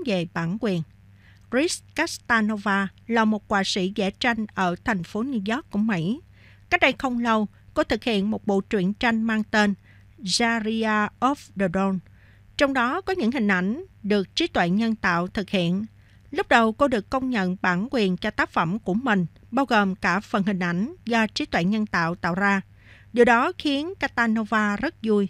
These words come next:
bởi nó đồng nghĩa với việc các nghệ sĩ có quyền được pháp luật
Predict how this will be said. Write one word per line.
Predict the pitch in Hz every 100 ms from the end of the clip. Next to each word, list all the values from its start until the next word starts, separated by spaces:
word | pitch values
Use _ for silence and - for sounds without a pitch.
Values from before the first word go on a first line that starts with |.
| - - -
bởi | 220 214
nó | 254 349
đồng | 240 202
nghĩa | 196 196
với | 320 285
việc | 202 175 -
các | - -
nghệ | 202 185
sĩ | - 175
có | 302 -
quyền | 208 175 180
được | 180
pháp | - 349 -
luật | 202